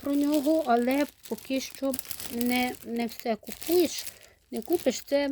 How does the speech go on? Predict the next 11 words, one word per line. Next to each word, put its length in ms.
один 380
із 160
наборів. 520
Так, 100
що 220
ж 140
таке? 320
Так, 180
ось, 560
із 360
пуансетією. 920